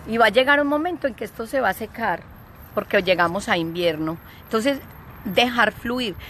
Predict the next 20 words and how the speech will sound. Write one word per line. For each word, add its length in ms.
no 180
apegarme 640
a 60
nada, 440
a 100
nada, 420
ni 160
a 80
mi 140
oficina, 760
que 120
tengo 300
ocho 220
pantallas 800
y 80
que 160
tengo 760
lo-, 260
los 180
lapiceritos. 840